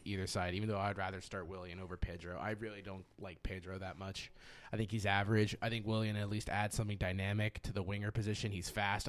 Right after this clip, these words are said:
All you can say about Pedro is that he's crafty with dribbling. Wouldn't say you ever seen a moment by Pedro where you're like, "Holy shit, this guy is sick."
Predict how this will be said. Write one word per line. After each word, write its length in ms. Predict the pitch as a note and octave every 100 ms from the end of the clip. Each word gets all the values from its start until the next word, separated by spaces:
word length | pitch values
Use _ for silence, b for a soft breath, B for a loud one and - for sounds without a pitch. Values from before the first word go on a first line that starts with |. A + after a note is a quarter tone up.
| -
All 140 | B2+
you 60 | B2
can 80 |
say 140 | B2 A#2
about 200 | G#2+ G2
Pedro 460 | G2+ G#2 A2+ A2+
is 120 | G#2+ G#2
that 120 | G#2
he's 120 | G2
crafty 600 | - A2+ G2+ G#2+ A2+ A2 - -
with 180 | G#2 -
dribbling. 520 | A2 G#2 B2 A#2+ B2 B B B B
Wouldn't 220 | C3 C3
say 120 | A#2+ B2
you 140 | A#2+
ever 200 | A2+ A#2
seen 160 | B2 A2+
a 40 |
moment 300 | A2 A2 A2
by 140 | G2+
Pedro 440 | G2+ G#2+ F#2+ G2+ G2
where 120 | G2+
you're 80 | F#2
like, 140 | F2+
"Holy 600 | - D3+ A2 - - - -
shit, 540 | - - - F#3 - -
this 220 | B2+ B2+
guy 260 | - B2+ C#3
is 180 | E3+ E3
sick." 580 | - - C#4 C3+ -